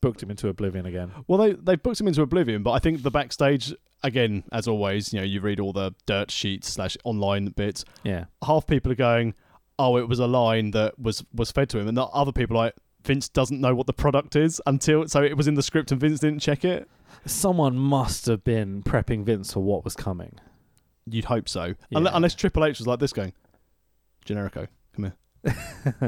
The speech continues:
Speaker 2: When you're out there, mention A E W.
Speaker 1: Uh,
Speaker 2: Oh, by
Speaker 1: okay.
Speaker 2: the way, and tell him what happened to my fucking throne.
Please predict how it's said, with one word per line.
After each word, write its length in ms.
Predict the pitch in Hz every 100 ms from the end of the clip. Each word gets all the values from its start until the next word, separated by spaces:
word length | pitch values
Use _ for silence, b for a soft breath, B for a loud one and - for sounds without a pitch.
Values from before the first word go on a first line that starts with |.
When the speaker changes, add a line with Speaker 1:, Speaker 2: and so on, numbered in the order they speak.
| 107
Speaker 2:
When 160 | 117
you're 100 | 123
out 120 | 117 -
there, 220 | 92 113 _ _ _ _ _ _ _ -
mention 240 | 135 98
A 60 | 80
E 40 |
W. 280 | - - 107 b b b b
Speaker 1:
Uh, 120 | 120 -
Speaker 2:
Oh, 80 | 190
by 120 | 208
Speaker 1:
okay. 40 |
Speaker 2:
the 60 | 190
way, 200 | 147 101
and 100 | 147
tell 140 | 226 247
him 80 |
what 140 | 214 196
happened 200 | 185 185
to 60 | 175
my 80 |
fucking 480 | - - 175 196 180
throne. 380 | - 175 139